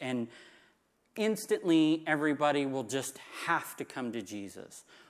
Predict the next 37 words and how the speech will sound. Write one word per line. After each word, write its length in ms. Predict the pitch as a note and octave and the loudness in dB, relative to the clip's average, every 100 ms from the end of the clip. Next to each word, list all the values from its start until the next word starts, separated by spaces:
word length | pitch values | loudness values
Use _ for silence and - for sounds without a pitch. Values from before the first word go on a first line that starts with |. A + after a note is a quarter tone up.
| _ | _
We 220 | C3+ D#3+ | 2 4
are 120 | G3 F#3+ | 6 4
simply 540 | - G3 F3+ F3 D#3+ | 0 -2 0 2 0
called 680 | - - D#3+ D#3 D3 C#3+ C3+ - | -2 2 6 8 6 2 -4 -12
to 240 | - D3+ B2 | -4 -2 -2
just 540 | - C#3+ B2+ - - - - _ _ A#2 | 0 2 2 -2 -16 -20 -20 _ _ -2
be 420 | C3 B2+ A#2 A#2 _ _ | 0 0 -2 -6 _ _
his 260 | - B2 A2 | -6 -6 -4
witnesses. 720 | A#2 B2 C3 - B2 G#2 - - - - - - | -4 -4 -6 -8 -8 -8 -12 -20 -20 -20 -12 -2
And 160 | D3+ | 0
if 120 | C#3 | 2
anyone 380 | E3 F#3+ F#3+ F#3+ | 2 2 2 0
rejects 560 | F3 C#3+ - E3 E3 - | 0 0 2 2 0 -6
that 220 | F#3 F3+ | -6 -2
message, 680 | E3+ E3 F#3+ F#3+ E3 D#3 - _ _ _ _ _ _ _ _ _ _ | -2 -2 -6 -8 -8 -12 -18 _ _ _ _ _ _ _ _ _ _
then 220 | B2 C3 | -6 -4
we've 180 | C#3 B2+ | -2 -2
done 180 | C3 B2+ | -4 -4
our 140 | B2+ | -4
job. 340 | A2+ G#2+ - - _ _ _ _ _ _ _ _ _ _ _ _ _ _ - | -4 -6 -6 -12 _ _ _ _ _ _ _ _ _ _ _ _ _ _ -6
If 160 | B2 C3+ | -4 2
they 140 | B2 | 0
say, 280 | - C3+ B2 | 2 2 2
"I 140 | B2 | 2
don't 120 | B2+ | 0
want 200 | C3 B2 | 0 0
anything 460 | B2+ A#2+ A#2 A#2+ A2+ | -2 -4 -6 -6 -6
to 60 | A2+ | 0
do 200 | D3 F#3 | 4 4
with 120 | F#3 | 4
it," 300 | F#3+ F#3 C#3 | 2 -2 -4
then 180 | C3 B2 | -2 2
we 200 | C#3 D3 | 2 0
have 260 | C#3 A#2 | -2 -4
done 240 | C3+ C3 C3+ | 0 0 0
our 200 | B2+ B2 | -4 -4
part. 360 | - C3 A#2 | 2 2 2